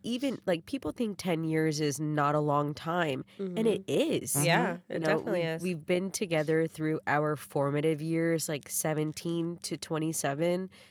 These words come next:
Speaker 1: which I think is, you know, the, the bulk of who you're starting to become as a
Speaker 2: Yeah.
Speaker 1: person. And there's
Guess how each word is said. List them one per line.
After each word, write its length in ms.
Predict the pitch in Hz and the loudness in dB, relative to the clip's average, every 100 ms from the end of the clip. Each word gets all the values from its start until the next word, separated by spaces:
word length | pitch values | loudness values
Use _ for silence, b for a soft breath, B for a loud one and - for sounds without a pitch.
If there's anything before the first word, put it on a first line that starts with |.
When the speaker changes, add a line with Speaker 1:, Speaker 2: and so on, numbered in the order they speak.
| b b _ | b b _
Speaker 1:
which 180 | 165 160 | -4 -2
I 120 | 151 - | -4 -4
think 240 | 170 175 | -4 -4
is, 340 | 156 151 - - - - | -2 -2 -4 -6 -14 -20
you 180 | - 160 | -4 0
know, 260 | 147 131 135 - | 2 0 -4 -2
the, 200 | 175 151 - | 0 0 0
the 100 | 175 | -2
bulk 380 | 147 165 175 - | 0 2 2 2
of 200 | 170 151 - - | 0 0 -8 -12
who 240 | 196 233 233 | -10 -4 -4
you're 380 | 185 175 165 - - | -2 0 0 -2 -8
starting 460 | - - 165 156 151 | -4 0 2 2 -2
to 140 | - | -4
become 440 | 147 131 - 143 139 | -4 -6 -4 -4 -4
as 200 | 151 147 | -4 -4
a 40 | |
Speaker 2:
Yeah. 180 | 185 165 | 0 0
Speaker 1:
person. 460 | 170 185 160 147 160 b b b b b | 0 -4 -6 -8 -10 b b b b b
And 320 | 160 151 143 | 0 0 0
there's 240 | 139 156 | 0 -2